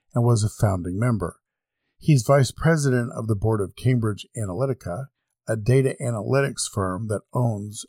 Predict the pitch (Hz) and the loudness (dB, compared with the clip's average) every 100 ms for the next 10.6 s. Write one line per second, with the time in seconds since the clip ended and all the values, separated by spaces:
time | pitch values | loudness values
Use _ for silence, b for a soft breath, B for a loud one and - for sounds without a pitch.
0 | - 156 95 101 - 90 - 110 139 95 | -10 -2 -2 -2 -6 -8 -4 0 0 0
1 | 87 - - _ _ _ _ _ - 180 | -6 -16 -20 _ _ _ _ _ 4 4
2 | 151 - 151 151 123 120 113 107 123 113 | 4 2 2 4 4 2 0 0 2 2
3 | 101 110 117 104 101 98 - 131 110 - | 0 2 2 0 -6 -10 -4 -2 -2 -4
4 | - - 117 - 123 120 101 104 - - | -4 0 2 4 4 2 0 -4 -6 -6
5 | 151 139 107 135 117 139 120 - 104 - | -4 -2 -2 -2 0 2 0 -2 -6 -4
6 | 113 104 - 123 107 - 117 - 120 98 | -4 -6 -4 -2 0 -2 -4 -2 -2 -2
7 | 101 101 - 107 104 107 _ - 120 110 | -4 -4 -4 -4 -6 -10 _ -2 0 0
8 | 104 110 101 104 - 156 135 - 123 110 | 0 -4 -4 -6 0 2 2 2 2 6
9 | 120 110 95 98 92 - 95 120 160 - | 4 2 -2 -4 -4 -4 -4 -4 -8 -6
10 | 120 110 107 147 131 117 | -4 0 4 6 6 2